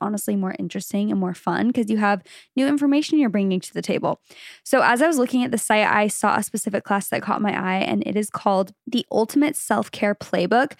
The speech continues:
Discover and Nurture Your Centered Self with Jonathan Van Ness. I just love him so much, and I think this would be a really great and powerful class to take.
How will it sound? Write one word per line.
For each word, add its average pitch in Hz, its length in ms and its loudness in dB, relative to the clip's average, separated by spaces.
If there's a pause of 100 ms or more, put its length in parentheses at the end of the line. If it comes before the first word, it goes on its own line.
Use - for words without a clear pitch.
(340)
Discover 240 400 2
and 226 180 2
Nurture 220 300 2
Your 208 160 2
Centered 208 480 0
Self 180 340 0
with 220 160 -2
Jonathan 196 540 0
Van 185 220 0
Ness. 208 360 2 (400)
I 233 120 6
just 339 240 2
love 202 220 2
him 254 160 4
so 220 180 4
much, 196 260 2
and 208 80 2
I 202 60 2
think 196 180 -4
this 233 140 -2
would 262 100 0
be 247 120 2
a 202 40 4
really 190 240 2
great 180 300 -2
and 202 120 -2
powerful 175 440 0
class 180 300 0
to 202 100 0
take. 202 280 0